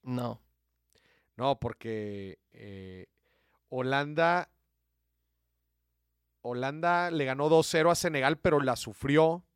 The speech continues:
Speaker 1: Sí.
Speaker 2: Inglaterra, Irán, pues, la goleó a Inglaterra. Estados Unidos y Gales empataron, Ecuador ganó. Van a estar muy buenos los tiros porque Estados Unidos está obligado a ganar.
Speaker 1: Sí.
Speaker 2: Porque empató.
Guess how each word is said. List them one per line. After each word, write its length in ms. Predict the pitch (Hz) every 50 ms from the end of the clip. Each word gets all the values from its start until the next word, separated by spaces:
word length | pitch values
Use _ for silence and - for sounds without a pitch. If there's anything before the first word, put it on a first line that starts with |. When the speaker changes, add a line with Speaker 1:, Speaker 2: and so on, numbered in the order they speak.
| _ _ _ _ _ _ _ _
Speaker 1:
Sí. 80 | - - _ _ -
Speaker 2:
Inglaterra, 500 | 139 131 127 127 127 123 - 156 151 -
Irán, 500 | 139 127 127 131 131 139 147 151 147 - _ _ _ _ -
pues, 140 | 147 143
la 120 | 127 123 117
goleó 340 | 107 113 113 110 117 120 123
a 40 |
Inglaterra. 720 | 131 131 127 120 107 _ - 151 151 143 143 139 139 - _ _ _ _ _ _ _ _ _ _
Estados 340 | - - - 143 143 139 127
Unidos 240 | 131 135 143 135 135
y 40 | 131
Gales 240 | 131 135 135 120 127
empataron, 680 | 120 110 - 107 101 - - 139 143 143 143 143 135 123
Ecuador 360 | 110 - 110 110 113 117 110
ganó. 420 | 110 110 123 143 151 151 151 - _ _ _ _ _ _ _ _ _ _ _ _ _ _ _ _ _ _ _ _ _ _ _ _ _ _ _ _ _ _ _ _ _
Van 280 | 107 98 110 123 131 170
a 40 |
estar 380 | 180 - - - 165 175 170 - -
muy 480 | 160 151 151 151 151 156 170 170 170 165
buenos 200 | 160 165 165 165
los 120 | 156 -
tiros 200 | - 147 139 123
porque 200 | - 123 110 107
Estados 260 | 110 - 139 156 156
Unidos 200 | 190 175 165 160
está 120 | - - 156
obligado 380 | 151 151 151 139 131 131 135
a 20 | 120
ganar. 240 | 98 92 90 92 - _ _ _ - - -
Speaker 1:
Sí. 160 | - 120 101 -
Speaker 2:
Porque 160 | - - - 98
empató. 480 | 95 - - 95 - - 104 95 -